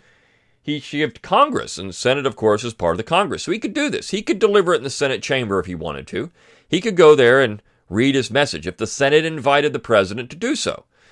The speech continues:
the House doesn't have to invite the president to do so. He could, he doesn't meet in the House. The Supreme Court being there, all that, all that other nonsense. I mean, that, all that stuff could go away, and I agree with that a hundred percent.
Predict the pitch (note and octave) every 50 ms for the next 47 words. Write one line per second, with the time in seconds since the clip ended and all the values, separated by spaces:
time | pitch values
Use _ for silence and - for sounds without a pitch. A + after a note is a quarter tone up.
0 | _ _ - D3 A#2+ C3+ D#3 F#3+ A3 - - G#3+ D#3+ D#3 B2+ B2 A#2+ A2+ - A#2+
1 | G#2+ F2+ F2+ F#2+ F2 - - D#2 - F#2 D#2+ D2+ - D2 B1+ A#1+ - - - C#2
2 | B1 - - G2 A2+ D3 D#3 C#3+ C3+ - A2+ G2+ - - E2+ F2 F2+ G2 G2+ -
3 | E2+ G2+ - - C#3 - - - - - _ _ _ _ - D3+ D3 - D3+ -
4 | E3 F#3 G3 E3+ B2+ C#3 D#3 D#3+ D3+ C3 C#3+ C#3+ C#3+ C3+ C#3 C3+ B2+ A2 A2 A#2
5 | A#2+ - - - G#2 A2 A2+ A2 - - G#2+ G2+ G#2 F#2+ F2+ F#2 F2+ E2+ E2+ -
6 | F2+ E2 F2 - - A2 A2+ B2 E3+ F#3 - - C#3 E3+ F#3+ G3+ G#3 F3 - -
7 | - E3+ D#3 - - - D3+ B2+ B2 C3 A#2 G#2+ G#2 G#2+ C#3+ C#3+ - - - F2+
8 | G#2 A#2+ B2+ A#2 G#2 C#3+ E3+ F3 E3 B2 B2 A#2 G#2+ G#2+ A2 G#2+ G#2 - A#2+ -
9 | - A2 G#2+ E2+